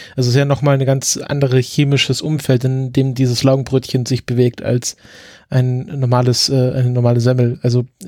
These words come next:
habt ihr da schon Erkenntnisse, wie das, wie sich diese Brotsorten unterscheiden, oder wartet ihr dann noch die, die Langzeitmission, äh, die, den Langzeitlagerungstest ab?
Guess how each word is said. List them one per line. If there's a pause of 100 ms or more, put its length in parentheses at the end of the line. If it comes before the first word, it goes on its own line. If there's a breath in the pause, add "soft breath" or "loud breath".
(100)
habt
ihr
da
schon
Erkenntnisse,
wie
das,
wie
sich
diese
Brotsorten
unterscheiden,
oder (640 loud breath)
wartet
ihr
dann
noch
die,
die
Langzeitmission,
äh,
die,
den
Langzeitlagerungstest
ab?